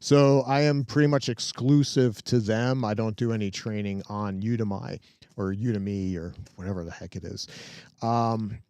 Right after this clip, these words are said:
there's so many platforms too. There's Pluralsight, there's Lynda, there's LinkedIn, there's Udemy, uh,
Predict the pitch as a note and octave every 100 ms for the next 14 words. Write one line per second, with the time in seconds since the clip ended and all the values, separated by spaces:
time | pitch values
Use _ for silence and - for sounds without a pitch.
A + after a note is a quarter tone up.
0 | _ C#3 D#3+ - A3 D#3+ - C3+ D3+ -
1 | G#2 F#2 F#2+ - D3 A2 F#2 - - C#3
2 | C#3+ C3 - D3 C3+ B2 A#2 G2 F#2 A#2+
3 | D3 D3 C#3 C3 B2+ A#2 G2 G2+ C3+ C3+
4 | - C#3+ C3+ C3 B2 A#2 G2+ G2 A2+ C3
5 | C#3 C3 C3 C3 B2+ A#2 - _ _ _
6 | - G#2 G2